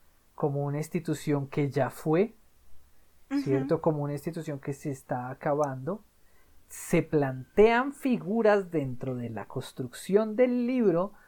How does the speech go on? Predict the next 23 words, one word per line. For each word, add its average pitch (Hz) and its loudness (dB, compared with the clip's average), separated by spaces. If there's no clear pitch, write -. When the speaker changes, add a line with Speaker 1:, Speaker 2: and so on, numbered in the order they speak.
Speaker 1:
donde 143 2
claramente 196 4
se 170 0
habla 147 0
de 156 0
la 147 0
decadencia 147 -2
de 185 -4
la 160 2
arquitectura 143 -4
soviética 139 0
en 196 4
la 120 -4
estación 120 -8
espacial, 123 -10
se 160 4
habla 190 6
de 196 4
las 165 2
grandes 131 -4
formas, 131 -6
se 160 2
habla 220 6